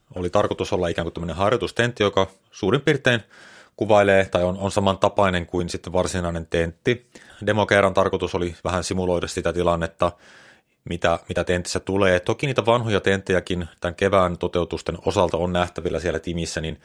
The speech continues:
sieltä kannattaa vähän katsoa sitä tyyliä ja tapaa, millä, mitä mulla on ollut, ollut noita tenttien laatimisen suhteen. Lähdetään tuosta yksi kaksi tehtävästä. Tavoitteena oli löytää toiseksi suurin,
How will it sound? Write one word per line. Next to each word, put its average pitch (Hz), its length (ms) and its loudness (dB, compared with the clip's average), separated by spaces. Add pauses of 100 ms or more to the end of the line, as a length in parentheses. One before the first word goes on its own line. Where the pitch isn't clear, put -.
(240)
sieltä 82 200 -2
kannattaa 127 280 4
vähän 127 160 2
katsoa 110 300 2
sitä 92 160 -4
tyyliä 92 400 0
ja 87 80 2
tapaa, 82 340 0
millä, 80 220 -2 (840)
mitä - 140 -10
mulla 85 180 -2
on 87 80 -2
ollut, 85 220 0 (220)
ollut 113 200 2
noita 95 180 0 (420)
tenttien 90 400 -2
laatimisen 85 440 -2
suhteen. 85 640 0 (480)
Lähdetään 120 300 2
tuosta 117 360 0 (480)
yksi - 300 -10
kaksi - 320 -6
tehtävästä. 90 680 -2 (420)
Tavoitteena 90 480 0
oli 87 140 2
löytää 87 280 2
toiseksi 87 520 -4
suurin, 85 340 -2